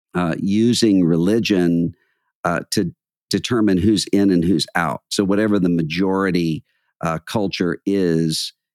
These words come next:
chooses the religious, uh, symbols and practices and basically imposes that socially. That's a lot bigger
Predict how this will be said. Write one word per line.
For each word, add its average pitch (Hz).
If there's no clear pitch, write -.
chooses 101
the 87
religious, 85
uh, 85
symbols 87
and 73
practices 87
and 85
basically 95
imposes 80
that 78
socially. 107
That's 131
a 117
lot 95
bigger 85